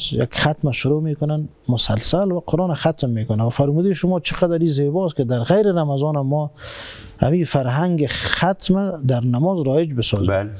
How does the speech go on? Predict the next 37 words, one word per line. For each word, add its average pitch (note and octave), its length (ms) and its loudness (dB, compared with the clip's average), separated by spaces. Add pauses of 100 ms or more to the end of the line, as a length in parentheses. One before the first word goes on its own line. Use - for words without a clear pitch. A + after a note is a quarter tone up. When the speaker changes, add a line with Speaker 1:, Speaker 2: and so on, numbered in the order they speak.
Speaker 2:
بله. E2 200 2
Speaker 1:
یک D3 80 -2
چیز G#3+ 240 2
دیگر F#3+ 300 0
هم F#3 120 -2
من، E3+ 240 -2 (840)
اه، B2+ 500 -2 (640)
آبر C3+ 320 0
صاحب، D3+ 240 2
به B2 180 -2 (120)
شما C3+ 500 -2
و A2+ 40 -4
به A2+ 140 0
بیننده A#2 320 0
های A#2 200 0
عزیز C3 380 0
ما، B2+ 180 -2
شما C3 300 -2
خب A#2+ 100 -2
الحمدلله C3+ 440 0
می‌دانید، E3+ 400 0
یک B2 80 -2
تذکر B2 480 0 (100)
است - 140 -4
که C3+ 180 2 (920)
ما F3+ 500 0 (340)
در C#3+ 100 2
این G#3+ 160 2
ماه G3 140 0
که - 220 -2
قرآن F3+ 200 -2
می‌خوانیم D#3+ 540 0
کوشش D3+ 420 -2
کنیم G#3 280 2
که B2+ 280 0 (160)
امو C3 300 0
حق - 440 -2